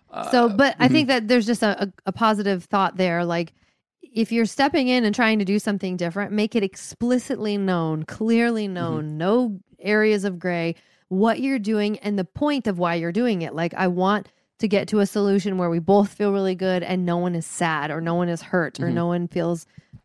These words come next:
Speaker 2: put out or whatever.
Speaker 1: Right. So
Speaker 2: So
Speaker 1: you guys can do this. Uh, we did it. You can do it too,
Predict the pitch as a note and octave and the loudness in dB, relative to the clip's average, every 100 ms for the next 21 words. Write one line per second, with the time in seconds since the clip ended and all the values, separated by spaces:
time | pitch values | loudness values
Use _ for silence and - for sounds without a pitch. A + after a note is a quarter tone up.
0 | _ G3+ F3 D3 F#2 F2 C#3 D3+ B2+ - | _ 2 2 0 -6 -8 0 4 4 0
1 | - A3 E3+ D3 G#3 D4 A#3+ - D#3 D3+ | 0 4 4 2 2 2 2 0 2 4
2 | F#3 C3+ C3+ - - - C3 A2+ - D#3+ | 4 4 0 -2 -10 -8 -8 -10 -12 -6
3 | D#3 A#3 F#3 C#3 C#3+ - - _ _ _ | 0 2 4 4 2 -4 -18 _ _ _
4 | - D3+ G3+ F#3+ E3 D#3 - C3+ A#2 | -4 2 2 4 4 4 2 -2 -2